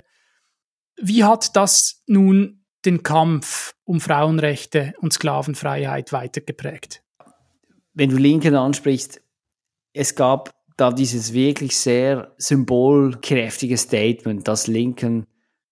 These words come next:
Speaker 2: da abgegeben hat. Er hat nämlich Sojourner Truth in diesem Jahr achtzehnhundertfünfundsechzig eingeladen ins Weiße Haus.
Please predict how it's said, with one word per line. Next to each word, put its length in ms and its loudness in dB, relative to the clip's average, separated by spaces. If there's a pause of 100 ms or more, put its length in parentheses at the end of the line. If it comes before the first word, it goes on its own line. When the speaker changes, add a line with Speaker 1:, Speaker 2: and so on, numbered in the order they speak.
(200)
Speaker 2:
da 440 2 (300)
abgegeben 640 0
hat. 200 -2
Er 180 -4
hat 180 0
nämlich 300 0
Sojourner 500 0
Truth 400 -6 (280)
in 120 -4
diesem 300 2
Jahr 300 4
achtzehnhundertfünfundsechzig 1000 -4
eingeladen 680 -4
ins 160 -6
Weiße 400 -8
Haus. 420 -10